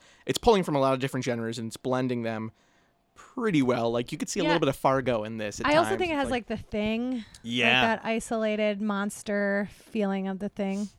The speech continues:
Speaker 1: And then, um, God, there was something else that, The Thing might have been it, but there was something when I was watching it, there was a shot that I was like, "This is from something." I can't remember what it is. So I guess it doesn't matter now. But yeah, it, it blends a lot of stuff. Cool. And it does a ton of setup. And then at the very end, it's like, "All right, we put all these dominoes up.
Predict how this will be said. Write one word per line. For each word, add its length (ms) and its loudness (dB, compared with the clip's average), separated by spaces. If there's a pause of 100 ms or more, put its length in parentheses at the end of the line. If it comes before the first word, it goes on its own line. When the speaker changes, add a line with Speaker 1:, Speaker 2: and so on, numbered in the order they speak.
(300)
Speaker 1:
And 160 0
then, 120 0 (100)
um, 500 2 (220)
God, 320 -6
there 100 -6
was 100 -8
something 320 -2
else 220 -2
that, 220 -4 (1500)
The 80 -4
Thing 220 0
might 80 2
have 60 -2
been 100 -2
it, 100 -6
but 80 -10
there 60 -4
was 80 -4
something 200 0
when 120 0
I 40 0
was 120 -4
watching 300 -4
it, 80 -6
there 100 -4
was 80 -8
a 60 -8
shot 360 -4
that 80 -6
I 60 -6
was 80 -12
like, 160 -10
"This 160 -2
is 80 -4
from 240 -2
something." 320 -6
I 60 -8
can't 240 -8
remember 420 -6 (680)
what 120 -6
it 60 -2
is. 100 -6
So 80 4
I 60 4
guess 160 4
it 20 -6
doesn't 200 -4
matter 160 -6
now. 120 -6
But 120 -2
yeah, 180 4
it, 180 2
it 260 0
blends 240 2
a 60 0
lot 100 2
of 60 -4
stuff. 380 -2
Cool. 320 4
And 100 -4
it 80 -6
does 140 -2
a 40 -8
ton 160 -6
of 60 -6
setup. 300 0
And 100 -4
then 80 0
at 80 -2
the 80 -2
very 200 2
end, 100 0
it's 120 -6
like, 240 -4
"All 80 6
right, 120 4
we 100 -2
put 180 -2
all 140 6
these 180 -4
dominoes 560 2
up. 240 0